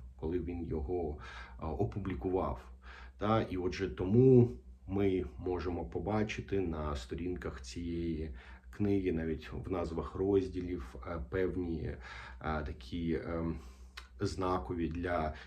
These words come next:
європейської інтелектуальної і політичної, що дуже важливо, традиції, е, моменти. Та? Отже, це стисло. Е, починаю я в, в серпні. Е,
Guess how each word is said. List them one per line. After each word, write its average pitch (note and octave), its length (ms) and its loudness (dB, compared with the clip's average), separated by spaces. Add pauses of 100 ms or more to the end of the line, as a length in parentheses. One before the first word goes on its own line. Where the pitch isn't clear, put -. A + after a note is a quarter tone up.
(100)
європейської F2+ 1000 0
інтелектуальної G2 1040 2
і C3+ 100 6
політичної, G#2+ 1080 4
що - 160 -4
дуже F#2 240 0
важливо, F2+ 460 2
традиції, F#2 840 0 (440)
е, F2 160 0 (540)
моменти. F2+ 580 0 (280)
Та? B2+ 260 0 (560)
Отже, A#2 260 6
це A2 340 8 (180)
стисло. C#3 760 4 (420)
Е, G#2 340 4 (760)
починаю G2+ 640 4
я F2 260 0
в, D#2+ 180 -4 (760)
в - 40 -12
серпні. D3+ 560 0 (560)
Е, F#2 140 -2